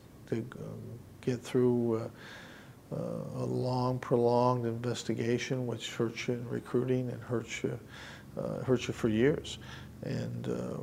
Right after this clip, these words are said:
we were able to, to work through that and overcome it. But it was a, a difficult time, a difficult lesson.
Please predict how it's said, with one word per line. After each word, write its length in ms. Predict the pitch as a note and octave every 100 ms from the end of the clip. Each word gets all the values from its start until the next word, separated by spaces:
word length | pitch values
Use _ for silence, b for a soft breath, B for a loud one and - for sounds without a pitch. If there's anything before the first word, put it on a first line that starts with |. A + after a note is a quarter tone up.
| B2
we 160 | B2
were 180 | A#2+ A#2
able 240 | A#2+ A#2+ A#2+
to, 260 | A#2+ A#2+ -
to 140 | -
work 260 | A#2 A#2+ A#2+
through 260 | - A#2+ A#2+
that 180 | C#3
and 60 | -
overcome 420 | A#2+ B2+ - E3+
it. 80 | D#3 -
But 100 | A#2
it 60 | B2
was 200 | A#2+ -
a, 320 | - - B2
a 40 |
difficult 720 | A#2 B2+ B2+ C3+ - C3 C3+
time, 360 | - C#3 C3 C3+
a 40 |
difficult 400 | A#2+ C3 C3+ C#3
lesson. 340 | B2 C3+ -